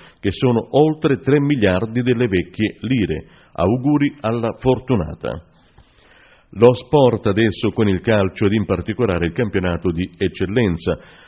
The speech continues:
Non è iniziato nel migliore dei modi il nuovo anno solare per il Rosolini Calcio, che ieri alla ripresa del torneo,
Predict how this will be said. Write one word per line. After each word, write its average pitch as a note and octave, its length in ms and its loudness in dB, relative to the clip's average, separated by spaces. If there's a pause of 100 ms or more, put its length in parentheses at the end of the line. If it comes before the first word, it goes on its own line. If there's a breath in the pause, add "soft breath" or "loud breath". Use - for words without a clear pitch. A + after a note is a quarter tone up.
(120)
Non C3 180 2
è E3 40 4
iniziato C#3+ 500 0
nel G#2 160 2
migliore G#2 300 0
dei G2 120 0
modi C#3+ 520 0
il G#2 160 0
nuovo A#2+ 320 0
anno A2+ 280 0
solare F2 460 -2
per F2 160 -2
il F2+ 120 -2
Rosolini F2 540 -2
Calcio, G2+ 460 -2
che F#2+ 100 -4
ieri G2 280 0
alla E2 180 -2
ripresa F2+ 420 -2
del A#2+ 220 -2
torneo, A2 520 0